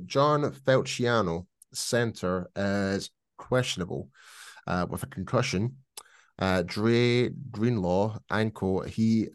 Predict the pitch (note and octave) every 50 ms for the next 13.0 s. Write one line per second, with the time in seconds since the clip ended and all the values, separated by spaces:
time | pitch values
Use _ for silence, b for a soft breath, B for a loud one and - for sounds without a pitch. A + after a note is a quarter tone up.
0 | _ _ - F#2+ G2+ G2+ G2+ G2 F#2+ F2+ - F#2+ G2+ G#2 G#2+ G#2+ G#2 G#2 G2 -
1 | G#2 F#2+ E2 E2+ F2+ - - - G2+ G#2 G2 F#2+ - - - F#2+ F#2+ F2+ - D#2+
2 | D#2 - - F#2+ G2 F#2 F2+ F#2+ - - - G#2 G2 G2 - - F#2 F#2 - -
3 | - F2+ - F2 E2+ F2 - - G2 G#2+ G2 E2+ F2 F2 F2+ F2+ _ _ b b
4 | b b b b b _ - - F#2+ G2 G2+ G#2 A2 A2 A2 A2 G#2+ G#2 - A2
5 | A2 G#2 F#2+ F#2+ G2 F#2+ - G2 F#2 F#2 G2 G2 F#2+ - E2+ F#2 - - A#2 A#2
6 | A2 A#2 A#2 A2+ G#2+ F#2 G2+ F2 F2 F2+ - - - A#2 A2 A2+ A#2 A2+ - A2+
7 | A2 G#2+ A2+ A2 G#2+ G2+ F#2 G#2+ G#2 G2+ F#2+ F2+ - - - A2 G#2+ G2 G2+ -
8 | G2 F#2+ F2+ - - - G2 F2+ - - - - - - - - - F#2 G2 F#2+
9 | F2+ F2 - - - A2+ A#2 A#2+ A#2+ A#2 A#2+ A#2+ A#2 A#2 - B B B B B
10 | B B B B B B - - F#2 F2+ F2+ F#2 F2+ F2+ - - - F#2+ G#2 A2+
11 | G#2+ - G2+ F#2 F#2+ G2+ - - - - G#2 G2+ G2+ - - _ - - G2 F#2+
12 | F#2+ F#2 F#2 F#2 F2+ G2+ F#2+ F#2+ G#2 F#2+ - - - G2 D#2+ - - F#2 E2+ -